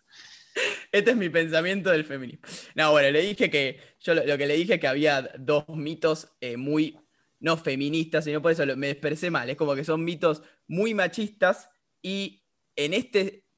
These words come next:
en este en especial está muy bueno porque el tipo que lo escribió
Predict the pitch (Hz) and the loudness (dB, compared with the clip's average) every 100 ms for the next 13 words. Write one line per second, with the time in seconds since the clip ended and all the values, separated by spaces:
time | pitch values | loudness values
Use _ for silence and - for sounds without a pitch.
0 | _ - 127 190 196 156 131 - 135 - | _ -12 -8 -4 -2 -2 -2 -8 -10 -4
1 | 185 170 160 156 _ _ _ _ - - | 0 2 2 -2 _ _ _ _ -12 -2
2 | 165 180 196 214 226 208 156 143 127 139 | -2 0 0 0 0 0 0 -2 -2 -6
3 | 151 214 214 160 143 - 151 180 170 156 | -6 -4 0 0 0 -2 -2 2 2 2
4 | - | -4